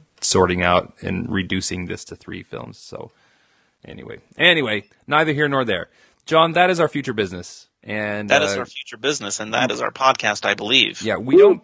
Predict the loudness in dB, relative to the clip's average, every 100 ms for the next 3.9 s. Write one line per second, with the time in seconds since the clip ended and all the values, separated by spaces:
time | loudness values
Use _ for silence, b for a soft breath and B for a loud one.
0 | -4 -2 2 2 2 -2 -4 -2 0 2
1 | 2 0 -2 -2 -2 -4 -2 0 0 0
2 | -4 -2 -2 0 0 -2 -2 0 -2 -2
3 | -4 -4 -4 -2 -2 2 2 0 -4